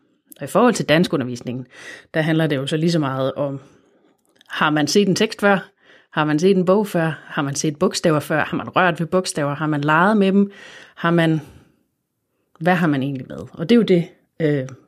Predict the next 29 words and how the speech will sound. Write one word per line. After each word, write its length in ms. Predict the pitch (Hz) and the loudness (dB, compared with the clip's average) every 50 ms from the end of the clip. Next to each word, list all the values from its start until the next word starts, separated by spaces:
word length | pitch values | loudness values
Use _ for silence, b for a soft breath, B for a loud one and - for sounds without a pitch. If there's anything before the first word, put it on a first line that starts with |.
| b b b b b b b b b | b b b b b b b b b
artiklen 420 | 156 - - 175 143 - 143 139 | -8 -2 0 0 2 2 2 2
den 140 | 123 131 139 | 2 2 0
handler 260 | - 143 135 139 143 | 0 -2 -2 -2 -2
om, 200 | 123 101 80 - | -2 -4 -6 -8
ikke? 180 | 123 147 - 87 | -10 -12 -10 -10
At, 180 | - - - - - | -10 -10 -10 -12 -14
at, 200 | 147 - - - - | -14 -14 -12 -12 -12
øh, 120 | - - - - | -12 -10 -4 0
dem, 140 | 180 180 | 2 2
der 80 | 180 175 | 2 2
har 360 | 151 - 143 98 - - - - - | 0 0 -4 -8 -8 -10 -18 -18 -8
læst 420 | - 190 190 202 208 196 - - - | 0 2 4 4 4 2 0 -2 0
sammen 180 | 190 175 170 | 0 0 0
med 80 | 170 165 | 0 0
deres 220 | 156 147 147 147 | 0 -2 -2 -2
forældre, 320 | - 127 147 147 143 139 139 | -4 -4 -4 -4 -4 -6 -6
de 180 | - - 143 | -4 -6 -4
har 200 | - 151 143 139 | -2 -2 -2 -2
en 140 | 143 143 139 | -4 -6 -8
kæmpe 300 | - - 170 156 147 143 | -4 0 0 0 0 0
fordel. 480 | 139 - 123 123 123 - - - - - _ _ B B B B B B B B B B B B B B B - | -2 -4 -8 -8 -10 -10 -12 -14 -14 -16 _ _ B B B B B B B B B B B B B B B -10
Hvilket 280 | - 110 107 101 101 - | -6 -4 -4 -2 -4 -4
også 240 | - - - - | -6 -8 -6 -8
er 60 | - - B B B B B B B - | -8 -10 B B B B B B B -10
alt 180 | 147 143 143 | -8 -4 -2
muligt 220 | 160 165 170 165 - | 0 2 2 2 4
andet 240 | 139 156 175 170 | 4 6 6 4
forskning, 400 | 170 - 147 147 - - 143 120 | 4 2 0 0 0 0 -2 -2
der, 120 | - 85 | -2 -4